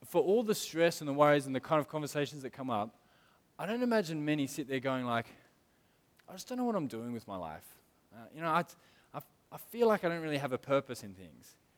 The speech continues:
Everyone knows if you're in a war, there's, there's one purpose, and that's to survive and to win.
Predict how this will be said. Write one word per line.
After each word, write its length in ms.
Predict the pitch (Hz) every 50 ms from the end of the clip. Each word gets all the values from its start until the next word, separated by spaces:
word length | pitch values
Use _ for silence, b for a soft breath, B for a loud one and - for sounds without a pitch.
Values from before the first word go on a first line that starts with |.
| b b b b b _ _ _ _ _ - _ _ _ _ _ _ _
Everyone 280 | - 214 269 285 269 233
knows 220 | 214 196 175 160
if 100 | 165 165
you're 140 | 180 208 214
in 60 | 208
a 60 | 185
war, 140 | 175 175 156
there's, 180 | 156 180 175 - 127 _ -
there's 160 | 147 160 147
one 240 | 156 190 214 214 180
purpose, 640 | - 151 143 139 117 - 95 101 120 - - - - _ _ _ _ -
and 60 | 165
that's 80 | 165
to 120 | - - 156
survive 440 | - 160 131 135 143 147 147 143 135
and 100 | 120 -
to 80 | 120
win. 220 | 107 101 98 85